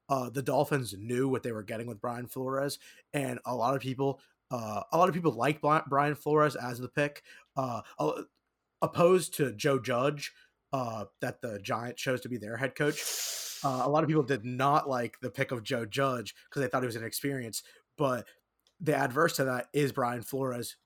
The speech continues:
who I believe is doing a terrific job. I think that the Dolphins will make the playoffs this year. Uh, now,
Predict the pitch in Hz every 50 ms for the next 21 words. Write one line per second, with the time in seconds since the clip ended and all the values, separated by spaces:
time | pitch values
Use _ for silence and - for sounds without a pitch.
0 | _ _ _ 143 135 123 104 120 113 117 120 123 120 113 110 117 120 107 104 -
1 | - 131 - - 120 98 107 120 110 110 113 110 - - - - - - _ -
2 | 143 117 156 165 156 156 143 127 127 113 131 127 139 - - 135 127 110 104 113
3 | 127 135 139 143 139 - - 131 - 127 123 127 139 - - 139 131 - - 147
4 | 147 151 151 147 - - - _ _ - 139 131 123 123 120 - - - _ _
5 | - 147 151 151 143 143 143 135 123 -